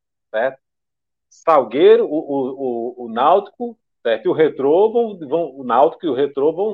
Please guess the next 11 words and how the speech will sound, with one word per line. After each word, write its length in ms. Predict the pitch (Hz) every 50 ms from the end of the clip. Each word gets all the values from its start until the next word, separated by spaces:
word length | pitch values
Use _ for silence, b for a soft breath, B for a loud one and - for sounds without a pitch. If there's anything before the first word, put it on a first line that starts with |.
| 214 -
decidir 720 | 156 139 131 131 135 135 - - 214 214 - 165 180 175
aí 160 | 147 147 156 -
quem 180 | - 208 220
continua 600 | 220 - 247 254 247 247 220 170 185 226 277 269 -
cem 160 | - 214 208
por 140 | - 214 -
cento, 340 | - - - 139 151 - _ _ _ _ _ -
ou 160 | 139 151 143
se 220 | 147 - 160 156
empatasse, 800 | 151 156 - 175 151 131 - 135 131 139 - - - - 107 - _
né? 220 | - 113 143 -